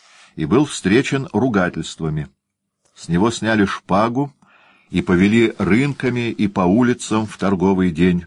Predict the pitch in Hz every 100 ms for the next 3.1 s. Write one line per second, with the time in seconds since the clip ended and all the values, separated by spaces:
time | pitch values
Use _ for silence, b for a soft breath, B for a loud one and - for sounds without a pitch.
0 | _ - - 92 90 85 85 - - 82
1 | 80 b b b 71 80 85 87 85 98
2 | 95 92 87 92 85 - 78 76 67 65